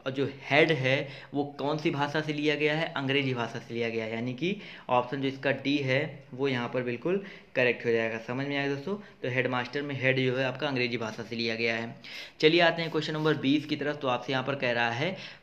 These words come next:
"हथियार डाल देना इस मुहावरे का सही अर्थ क्या है?" तो हथियार डाल देना इस मुहावरे का सही अर्थ हो जाएगा भाई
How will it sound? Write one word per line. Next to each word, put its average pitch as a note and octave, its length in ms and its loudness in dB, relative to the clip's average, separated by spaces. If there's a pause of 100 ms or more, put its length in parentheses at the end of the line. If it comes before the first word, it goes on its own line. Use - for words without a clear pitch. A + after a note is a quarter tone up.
"हथियार C3 600 4
डाल B2+ 320 4
देना B2+ 420 0
इस C#3 140 -6
मुहावरे B2 540 0
का C3+ 200 2
सही C3+ 440 -2
अर्थ C#3 260 0
क्या C3+ 360 2
है?" B2+ 320 2 (240)
तो C3+ 60 -2
हथियार B2+ 720 0
डाल B2 280 4
देना A#2+ 300 -4
इस A#2 180 -6
मुहावरे A#2+ 420 0
का C3 80 0
सही B2+ 280 -2
अर्थ B2 140 0
हो B2 100 -2
जाएगा A#2+ 280 0
भाई D3+ 260 0